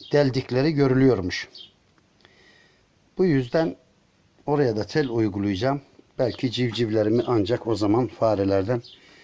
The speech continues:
koruyabilirim. Ee, şu kenarlarını falan güzelce böyle betonlarsak fare giremez. Eğer toprağa falan güvenecek olursanız, toprağa kazıyor ve hatta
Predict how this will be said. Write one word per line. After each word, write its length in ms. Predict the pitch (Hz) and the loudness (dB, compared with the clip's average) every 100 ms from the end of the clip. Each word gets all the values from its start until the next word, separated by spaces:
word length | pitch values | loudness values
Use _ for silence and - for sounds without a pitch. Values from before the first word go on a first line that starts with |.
| - - | -20 -10
koruyabilirim. 720 | - 107 110 107 104 98 85 - - - - - - - - - - - | -2 2 2 2 2 0 -2 -8 -20 -18 -16 -16 -18 -18 -18 -18 -18 -6
Ee, 520 | 113 107 107 107 107 107 | 0 2 2 2 0 -2
şu 200 | - - | -8 -8
kenarlarını 640 | 110 - 151 131 123 117 110 | -6 -2 -2 0 0 -2 -2
falan 360 | 127 120 110 | -2 0 0
güzelce 480 | 107 117 120 104 107 | -2 -2 -2 -2 -4
böyle 280 | 104 101 95 | -4 -4 -4
betonlarsak 680 | 110 - 120 135 - - 107 - _ _ _ _ _ _ _ _ _ - | -6 -6 -4 -4 -6 -8 -12 -14 _ _ _ _ _ _ _ _ _ -6
fare 320 | 135 120 113 | -2 0 0
giremez. 520 | 117 107 104 95 85 - | -2 0 0 -2 -8 -6
Eğer 260 | 127 135 104 | 0 0 0
toprağa 520 | - 131 - 139 117 | -4 -6 -2 0 0
falan 340 | 117 110 104 | 0 0 2
güvenecek 480 | 101 117 107 101 98 | 2 2 0 -2 -4
olursanız, 640 | 117 131 - 139 139 - _ _ _ _ _ _ - | -4 -4 -4 -4 -6 -12 _ _ _ _ _ _ -8
toprağa 480 | - 127 - 110 92 | -4 -4 -2 -2 -2
kazıyor 720 | - 120 117 139 147 151 - _ _ _ _ _ _ _ _ _ - | -4 -4 -2 0 0 0 -8 _ _ _ _ _ _ _ _ _ -12
ve 420 | 101 117 104 92 - _ - - - | -2 2 2 0 -10 _ -20 -18 -6
hatta 560 | 139 123 - 113 104 | -4 -2 0 2 0